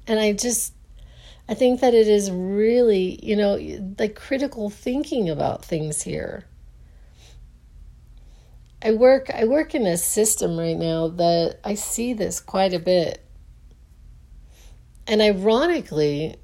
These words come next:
it's like you would think it would be the opposite, but it's not. Ironically, what I continuously see is, is that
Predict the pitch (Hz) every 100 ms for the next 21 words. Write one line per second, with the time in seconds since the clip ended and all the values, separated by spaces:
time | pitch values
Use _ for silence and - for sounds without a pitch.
0 | - 214 226 240 233 233 220 294 339 302
1 | 196 170 165 165 165 233 - - 143 147
2 | 151 147 143 - 165 175 135 - - -
3 | - - - - - - - - - -
4 | - 214 196 196 233 339 311 170 156 151
5 | 160 170 240 262 233 - 247 214 - 254
6 | 294 294 262 - 180 175 - 247 254 196
7 | 170 180 170 165 175 175 170 170 165 160
8 | -